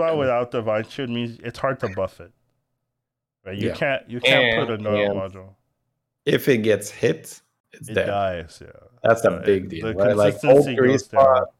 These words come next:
Speaker 2: exactly, exactly. I, I have not seen a lot of grease spot boards. So I think grease spot right now, like, okay, so old grease spot, you tripled into it and you're like, "Sweet, let me now buy Divine Shields."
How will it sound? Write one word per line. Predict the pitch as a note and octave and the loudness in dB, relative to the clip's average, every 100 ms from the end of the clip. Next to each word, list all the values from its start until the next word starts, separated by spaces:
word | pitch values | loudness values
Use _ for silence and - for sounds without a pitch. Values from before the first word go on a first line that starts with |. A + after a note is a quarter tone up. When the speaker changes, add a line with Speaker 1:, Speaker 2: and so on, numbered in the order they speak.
| G#2 G2+ F#2+ F#2+ | -6 -6 -6 -8
Speaker 2:
exactly, | F#2 F2+ - G#2+ | -6 -6 -10 -16
exactly. | A2 - - - _ - _ - - - _ _ - | -16 -14 -14 -16 _ -20 _ -20 -20 -20 _ _ 0
I, | C3 C#3+ C3+ | 4 4 6
I | D3+ | 4
have | D3+ A#2+ | 4 2
not | B2+ B2+ | 0 0
seen | - B2+ | -2 -2
a | A2+ | 2
lot | G#2+ | 2
of | G2 | 0
grease | G2 G2 | -6 -6
spot | A2 A2 - | -8 -8 -10
boards. | - - - - _ _ _ - | -14 -14 -18 -20 _ _ _ 0
So | C3+ | 6
I | C#3+ | 6
think | C#3 A3 G3+ | 4 0 0
grease | C#3+ E3 | -2 -2
spot | - G3 - | 0 -2 2
right | C3+ A2+ | 2 2
now, | G#2+ G2+ - F#2+ B2+ | 0 -2 -2 -6 2
like, | A#2+ A2+ | 2 4
okay, | D3+ - G#2 | 0 0 0
so | - A2+ G#2 - | 4 2 2 2
old | D#3+ G3+ | 4 4
grease | D#3+ A#2+ | 0 -2
spot, | G2+ - - - - _ _ _ _ - | -2 -6 -4 -6 -10 _ _ _ _ -4
you | B2+ | -2
tripled | B2+ G3 F#3+ | 2 0 4
into | A#2+ A2 C3 | 4 4 2
it | D#3 | 0
and | - | 2
you're | A#2+ | 2
like, | G#2+ G#2+ | 2 2
"Sweet, | - - D#3+ C3 - - - | -4 -6 -4 -4 -6 -16 -4
let | A#2+ D3+ | 0 0
me | C#3 | 0
now | B2+ A#2+ A#2 | 0 2 2
buy | G2+ G2+ | 4 2
Divine | G2+ G2 F#2+ | 2 -2 -4
Shields." | - B2 A#2 - | -6 -10 -10 -14